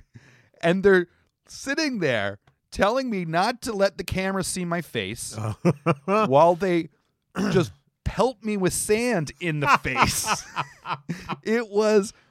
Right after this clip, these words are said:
Speaker 1: the worst. And then I had to join the union. I was so happy to be done with that, but
Speaker 2: That's
Speaker 1: ugh,
Speaker 2: ama-, okay,
Speaker 1: horrible.
Speaker 2: now, now I have to watch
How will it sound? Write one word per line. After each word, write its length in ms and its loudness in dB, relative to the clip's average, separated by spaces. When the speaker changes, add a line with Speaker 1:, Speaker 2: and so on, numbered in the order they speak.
Speaker 1:
the 240 4
worst. 680 0
And 160 -2
then 140 2
I 80 2
had 140 2
to 60 -8
join 240 -4
the 80 -4
union. 300 -4
I 80 -4
was 140 -6
so 280 -4
happy 280 -6
to 60 -10
be 120 -8
done 420 -6
with 160 -8
that, 380 -8
but 240 -12
Speaker 2:
That's 140 -4
Speaker 1:
ugh, 300 0
Speaker 2:
ama-, 340 -12
okay, 300 -12
Speaker 1:
horrible. 640 0
Speaker 2:
now, 260 -6
now 80 -12
I 160 -8
have 560 -14
to 240 -12
watch 580 -12